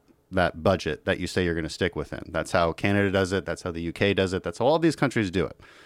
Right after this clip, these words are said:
So there's a p-, there's a particular reimbursement rate. We're gonna pay you this much for this service. We're gonna pay you this much for this drug. That's price controls. Anytime you have price controls, you have less supply. That's an economic truth that you can never escape. If I say that I'm only gonna pay you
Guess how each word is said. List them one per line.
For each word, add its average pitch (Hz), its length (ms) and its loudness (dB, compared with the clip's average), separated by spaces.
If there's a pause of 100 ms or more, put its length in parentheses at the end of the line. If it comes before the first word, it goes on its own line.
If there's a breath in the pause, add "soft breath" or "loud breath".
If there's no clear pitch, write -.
(180 loud breath)
So - 140 -8
there's 95 120 -2
a 98 60 -2
p-, - 240 -4
there's 107 200 0
a 110 60 2
particular 160 560 0
reimbursement 104 640 0
rate. 82 200 -2
We're 98 80 -2
gonna 120 160 2
pay 131 180 -2
you 123 160 0
this 107 260 0
much 117 280 0
for 101 120 -2
this 82 160 -2
service. 147 540 2 (420 loud breath)
We're 110 100 -2
gonna 110 120 2
pay 123 160 -4
you 117 200 0
this 104 220 0
much 127 360 0
for 107 120 -4
this 101 200 -2
drug. - 420 -2 (440 soft breath)
That's 127 140 0
price - 300 4
controls. - 580 -6 (580 soft breath)
Anytime 190 540 4
you 180 120 4
have 160 180 2
price 175 240 4
controls, 92 760 0 (140)
you 117 140 0
have 120 100 4
less 95 200 2
supply. 101 520 2
That's - 160 -10
an 98 80 2
economic 127 420 4
truth 127 320 0
that - 140 -8
you - 60 -10
can 92 140 -2
never 107 240 4
escape. - 400 0
If 95 120 -2
I 135 80 6
say 165 200 2
that 135 120 6
I'm 113 140 4
only 175 180 2
gonna 143 200 2
pay - 260 -4
you 117 480 -2